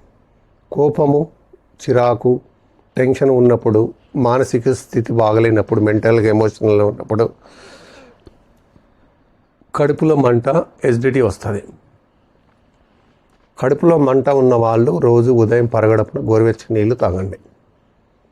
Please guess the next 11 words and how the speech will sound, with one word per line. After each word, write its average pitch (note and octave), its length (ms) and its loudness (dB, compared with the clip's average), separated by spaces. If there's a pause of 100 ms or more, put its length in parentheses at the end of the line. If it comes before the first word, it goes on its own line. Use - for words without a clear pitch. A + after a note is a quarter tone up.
(720)
గోరువెచ్చని D#3+ 540 0
నీళ్ళలో D3+ 340 2
తేనె C3+ 320 0
కలుపుకొని C3 440 0
తాగితే A2+ 480 0 (880)
కడుపులో C3+ 400 0
మంట, B2 440 0 (880)
ఎస్డిటి C3 480 0
నుండి C3+ 260 2
త్వరగా B2+ 540 -2 (680)
బయటపడవచ్చు. G#2+ 760 -4